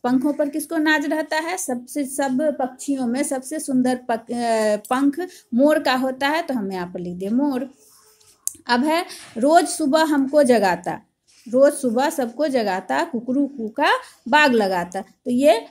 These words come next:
रोज सुबह जगाने का काम कौन करता है? सुबह सुबह मुर्गा जो है बांग लगाने का काम करता है, कुकरू कू का बांग लगाता है, तो यहाँ पे हम मुर-, मुर्गा लिख दिए। तो इस तरह से हमने पहेली को बूझ लिया, पहेली को समझ के बना लिया। अब हमारा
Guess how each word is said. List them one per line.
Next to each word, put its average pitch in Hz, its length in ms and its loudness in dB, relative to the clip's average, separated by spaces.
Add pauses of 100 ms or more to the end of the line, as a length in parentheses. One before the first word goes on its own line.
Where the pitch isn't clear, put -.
(120)
रोज 285 240 4
सुबह 320 280 -2
जगाने 294 440 2
का 311 160 0
काम 302 260 0
कौन 311 220 0
करता 302 300 -4
है? 311 140 -4
सुबह 294 260 -4
सुबह 302 280 -4
मुर्गा 277 440 2
जो 302 160 -4
है 311 320 -6
बांग 226 240 -4
लगाने 254 420 -2
का 262 120 -4
काम 254 280 -2
करता 247 360 -4
है, 254 200 -6 (260)
कुकरू 254 300 -2
कू 254 180 -8
का 247 160 -2
बांग 240 260 -2
लगाता 240 360 -2
है, 302 100 -4
तो 339 80 -8
यहाँ 240 240 -4
पे 254 60 -4
हम 262 120 0
मुर-, 220 280 -2
मुर्गा 226 320 -4
लिख 196 160 -6
दिए। 208 160 -6
तो 247 120 -10
इस 254 120 -10
तरह 277 160 -4
से 277 140 -6
हमने 277 320 0 (360)
पहेली 247 380 0
को 277 140 2
बूझ 254 240 -2
लिया, 277 320 0 (880)
पहेली 233 320 -2
को 285 120 -2
समझ 277 360 -6
के 294 100 -4
बना 269 260 0
लिया। 277 300 -2 (320)
अब 302 140 0
हमारा 320 520 0